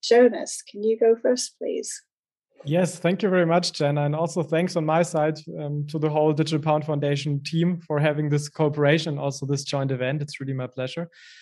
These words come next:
Speaker 2: My name is, uh, Jonas Gross. I'm currently chairman of the Digital Euro Association. And besides, um, the Digital Pound Foundation, I also want to thank our members,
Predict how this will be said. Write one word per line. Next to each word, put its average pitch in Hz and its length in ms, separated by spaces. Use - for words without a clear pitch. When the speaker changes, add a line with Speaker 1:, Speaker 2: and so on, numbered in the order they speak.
Speaker 2:
My 165 120
name 202 160
is, 190 140
uh, 170 120
Jonas 160 320
Gross. 202 260
I'm 180 100
currently 160 320
chairman 185 460
of 170 160
the 185 80
Digital 175 360
Euro 165 240
Association. 160 720
And 143 160
besides, 143 680
um, 139 480
the 135 60
Digital 143 280
Pound 147 200
Foundation, 143 380
I 135 40
also 139 240
want 139 180
to 147 60
thank 139 200
our 135 180
members, 139 380